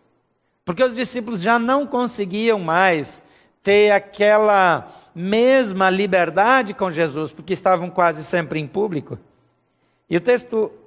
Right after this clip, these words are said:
relata o seguinte: que Jesus chamou novamente a multidão para junto de si e disse: "Ouçam-me todos e entendam isto. Não há nada fora do homem que nele entrando possa torná-lo impuro.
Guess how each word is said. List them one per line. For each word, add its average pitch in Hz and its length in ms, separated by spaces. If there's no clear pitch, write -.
relata 214 460
o 196 40
seguinte: 185 500
que 175 100
Jesus 180 460
chamou 175 280
novamente 170 560
a 143 60
multidão 139 480
para 139 220
junto 156 320
de 131 160
si - 160
e 170 160
disse: 135 360
"Ouçam-me 170 580
todos 170 500
e 151 40
entendam 151 460
isto. - 340
Não 196 140
há 233 80
nada 233 260
fora 196 300
do 151 140
homem 160 400
que 160 100
nele 160 260
entrando 156 440
possa 160 340
torná-lo 151 460
impuro. 131 480